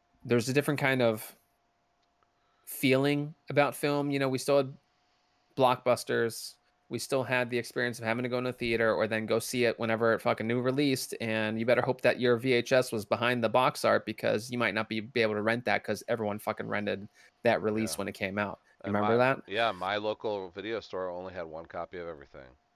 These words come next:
Speaker 2: So it was like, "How am I gonna get to see this movie?"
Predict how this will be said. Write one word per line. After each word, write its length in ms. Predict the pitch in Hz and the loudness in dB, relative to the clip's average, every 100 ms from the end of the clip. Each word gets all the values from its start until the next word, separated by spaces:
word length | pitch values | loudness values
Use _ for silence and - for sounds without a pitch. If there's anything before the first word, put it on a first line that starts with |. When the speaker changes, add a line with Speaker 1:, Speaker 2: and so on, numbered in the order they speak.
| _ _ _ - - _ _ _ _ | _ _ _ -20 -20 _ _ _ _
Speaker 2:
So 280 | - - 78 | -18 -10 -8
it 120 | 82 | -8
was 260 | 92 90 - | -10 -12 -10
like, 340 | 80 71 71 - - _ _ _ _ _ _ _ | -10 -10 -14 -18 -20 _ _ _ _ _ _ _
"How 400 | - 85 82 85 | -8 -6 -4 -6
am 100 | 82 | -8
I 140 | 80 | -10
gonna 200 | 78 80 76 | -10 -14 -12
get 160 | 78 | -14
to 60 | - | -14
see 160 | - 78 | -16 -14
this 260 | 71 - | -14 -16
movie?" 340 | 80 80 69 | -18 -18 -16